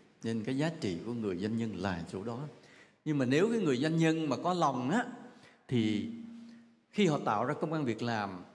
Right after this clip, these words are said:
họ tạo cơ hội nhiều người có cuộc sống, họ có thêm trái tim, có yêu thương, thì đó là những doanh nhân tuyệt vời. Đó là những doanh nhân mà nhà nước ta hay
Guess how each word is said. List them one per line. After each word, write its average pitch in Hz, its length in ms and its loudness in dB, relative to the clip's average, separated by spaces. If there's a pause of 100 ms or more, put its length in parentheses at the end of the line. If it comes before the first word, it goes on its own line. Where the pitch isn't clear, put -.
(220)
họ 98 540 -6 (540)
tạo 117 200 2
cơ 208 280 4
hội 131 280 4
nhiều 135 180 4
người 117 140 2
có 185 140 -2
cuộc 127 240 -4
sống, 202 520 -2
họ 95 180 -4
có 180 420 -6
thêm 180 280 2
trái 175 160 -2
tim, 175 340 0
có 208 80 0
yêu 190 220 4
thương, 170 580 2
thì 104 140 -4
đó 110 180 0
là 127 80 -4
những 104 220 -4
doanh 143 200 -4
nhân 139 320 -4 (200)
tuyệt 110 220 2
vời. 104 340 0 (260)
Đó 139 140 0
là 147 80 -4
những 113 260 -2
doanh 139 140 0
nhân 131 260 0
mà 104 220 -2 (200)
nhà 107 140 -2
nước 123 240 0 (100)
ta 127 140 -2
hay 131 360 -2